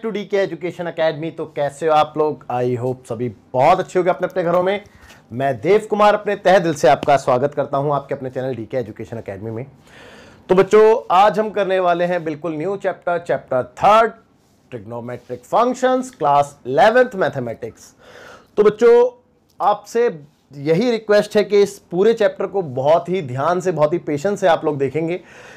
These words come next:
क्योंकि बहुत ही इंपॉर्टेंट चैप्टर रहने वाला है ये। तो इसकी अगर इंपॉर्टेंस की बात करें, अगर इसकी इंपॉर्टेंस की बात करें, तो बच्चों देखो, एक तो ट्रिग्नोमेट्री जो चैप्टर है क्लास इलेवेंथ का, वो सबसे ज़्यादा वेटेज रखता है,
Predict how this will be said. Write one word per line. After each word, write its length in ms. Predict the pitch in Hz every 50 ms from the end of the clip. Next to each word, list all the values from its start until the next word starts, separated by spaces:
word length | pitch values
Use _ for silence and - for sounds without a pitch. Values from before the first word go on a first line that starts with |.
| - _
क्योंकि 240 | - 190 170 185 214
बहुत 480 | 170 143 131 131 143 156 185 208 - 190
ही 80 | 214
इंपॉर्टेंट 720 | 247 240 - 220 185 175 165 _ - 165 175 - 226 240 233
चैप्टर 280 | 220 196 190 - 185 170
रहने 280 | 151 147 160 151 151
वाला 280 | 143 135 127 123 127 131
है 180 | 135 131 117
ये। 100 | 117 143 196 - - _ _ _ - - - - _ _ _ _ _ -
तो 380 | 240 247 254 247 247 - - - _ _ -
इसकी 340 | 214 - - - 254 269 294
अगर 400 | 294 - 214 220 214 247 254 -
इंपॉर्टेंस 720 | - 196 175 151 - - 165 175 175 - 240 254 262 262
की 160 | - - 254 233
बात 320 | 156 143 131 123 123 -
करें, 320 | - 117 107 101 98 90 82 _ _ _ _ _ _ _ _ _ _ _ _ _ _ _ -
अगर 200 | 151 160 233 240
इसकी 260 | 196 - - - 214
इंपॉर्टेंस 480 | 214 180 131 135 127 123 165 196 190 -
की 120 | - 180
बात 260 | 147 127 110 110 -
करें, 260 | - 110 117 156 220 233 - - - - - - _ -
तो 60 | -
बच्चों 240 | 208 214 - 247 247
देखो, 440 | 202 208 202 - 233 233 233 - -
एक 200 | 196 202 196 -
तो 120 | - 220 233
ट्रिग्नोमेट्री 640 | 226 - 190 170 170 208 226 220 202 190 190 196 202
जो 100 | 185 190
चैप्टर 400 | 185 - 156 131 - - 202 190
है 80 | 180 170
क्लास 320 | 165 156 139 139 143 139
इलेवेंथ 320 | 139 123 120 113 135 160
का, 340 | 170 - 143 135 147 165 - -
वो 140 | 160 190 214
सबसे 320 | - 226 208 - 254 254
ज़्यादा 260 | 180 165 143 143 180
वेटेज 360 | 185 160 131 127 127 139 147 147
रखता 300 | 139 135 139 - 143 135
है, 200 | 135 170 190